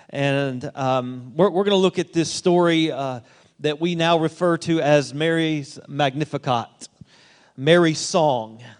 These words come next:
We're gonna look at Mary, who was a woman of great joy. Warren Wiersbe, in his New Testament commentary, writes this, quote, "When it comes to Mary, people tend to go to two, one of two extremes.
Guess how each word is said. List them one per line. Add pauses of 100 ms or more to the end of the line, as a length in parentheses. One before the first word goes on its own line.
(600)
We're
gonna
look
at (280)
Mary,
who
was
a
woman
of
great
joy. (1600)
Warren
Wiersbe,
in
his
New
Testament
commentary,
writes
this,
quote, (420)
"When
it
comes
to
Mary,
people
tend
to
go
to
two,
one
of
two
extremes.